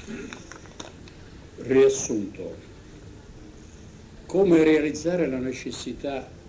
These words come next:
dello è senza rimartirizzare i santi?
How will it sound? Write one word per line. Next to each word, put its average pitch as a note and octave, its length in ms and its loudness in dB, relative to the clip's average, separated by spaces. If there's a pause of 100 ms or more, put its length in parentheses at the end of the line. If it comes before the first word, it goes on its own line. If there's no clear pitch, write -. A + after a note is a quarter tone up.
(140)
dello A2 680 0 (1900)
è D#3 400 2 (240)
senza B2+ 920 -6
rimartirizzare A2+ 1200 -4
i G#2 120 -6
santi? - 720 -12